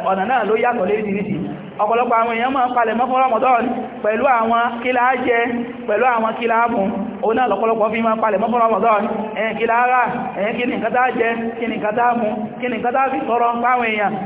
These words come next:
àti gbogbo àwọn eríṣiríṣi láwọn nǹkan tó jẹ́ pé àwọn nǹkan tá rà ní bùkátà sí ni. Òun náà la máa palẹ̀ mọ́ kalẹ̀. Ẹ,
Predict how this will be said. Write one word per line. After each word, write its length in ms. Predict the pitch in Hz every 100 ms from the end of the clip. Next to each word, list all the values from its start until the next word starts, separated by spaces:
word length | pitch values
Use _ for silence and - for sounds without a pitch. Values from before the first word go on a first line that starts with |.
| -
àti 180 | - 202
gbogbo 220 | 233 226
àwọn 180 | 214 220
eríṣiríṣi 480 | 233 254 233 269 196
láwọn 340 | 202 262 262 226
nǹkan 200 | 233 233
tó 80 | 262
jẹ́ 160 | 262
pé 140 | 269 269 285 277 - -
àwọn 280 | 196 214 214
nǹkan 220 | 214 226
tá 100 | 240
rà 120 | 233 -
ní 100 | 277
bùkátà 380 | 269 196 214 196
sí 160 | 185 185
ni. 120 | 160 - - - -
Òun 160 | 190
náà 100 | 220
la 120 | 190
máa 160 | 214 240
palẹ̀ 260 | 214 190 170
mọ́ 100 | 190
kalẹ̀. 280 | 185 170 147 - - -
Ẹ, 120 | 160